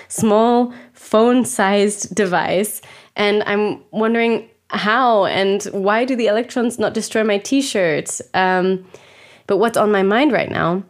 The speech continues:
the odors break up or react, creating other molecules that don't smell.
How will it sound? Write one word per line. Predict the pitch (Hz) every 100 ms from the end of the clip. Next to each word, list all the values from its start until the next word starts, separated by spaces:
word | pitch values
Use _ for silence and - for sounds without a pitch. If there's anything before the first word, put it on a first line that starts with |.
| _
the | 202 -
odors | 208 247 277 269
break | 202 196 196
up | 175 170 - -
or | 190 180
react, | 202 226 - - -
creating | - 190 185 196 - -
other | 254 240
molecules | 170 160 - 160 180
that | 175
don't | 180 175
smell. | 180 175 170 185